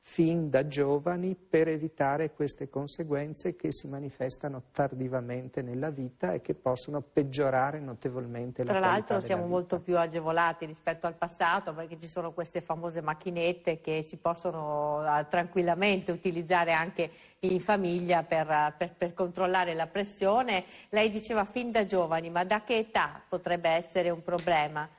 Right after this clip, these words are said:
Speaker 1: Beh, eh, la pressione dovrebbe essere controllata una volta ogni tanto anche da, dai, dai diciotto, venti anni in su. Naturalmente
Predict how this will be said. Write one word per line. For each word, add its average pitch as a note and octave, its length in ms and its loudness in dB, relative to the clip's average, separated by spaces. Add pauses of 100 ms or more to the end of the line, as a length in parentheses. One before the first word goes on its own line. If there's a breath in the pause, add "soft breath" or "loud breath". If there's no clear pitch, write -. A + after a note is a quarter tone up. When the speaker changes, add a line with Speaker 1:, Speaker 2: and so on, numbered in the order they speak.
(680 soft breath)
Speaker 1:
Beh, - 280 2
eh, C#3+ 560 4
la D3 180 4
pressione F3+ 640 4
dovrebbe C#3+ 340 6
essere C#3+ 260 2
controllata C#3+ 680 2
una C3+ 180 0
volta C3+ 280 2
ogni C3+ 200 -2
tanto D#3 440 2
anche B2+ 500 2
da, A#2 280 4
dai, A2 640 0 (100)
dai B2 380 -4
diciotto, C3 600 0
venti B2+ 400 2
anni C3+ 640 -2
in C3+ 180 -4
su. C3 380 -2
Naturalmente D3 1040 2